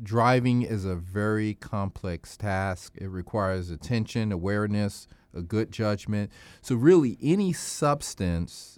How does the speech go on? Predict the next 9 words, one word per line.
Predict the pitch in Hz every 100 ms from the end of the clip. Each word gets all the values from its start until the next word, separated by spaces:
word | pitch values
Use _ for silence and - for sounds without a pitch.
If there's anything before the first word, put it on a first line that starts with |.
| -
that | 98 110
impairs | 95 87 - - 156 156 156 151 147 -
a | 107
driver's | 95 98 101 104 117 120 113 107 104 - - - _ _ _ _ -
abilities | 98 90 120 127 120 90 80 82
in | 95 92
any | 123 135
of | 120
these | 107 98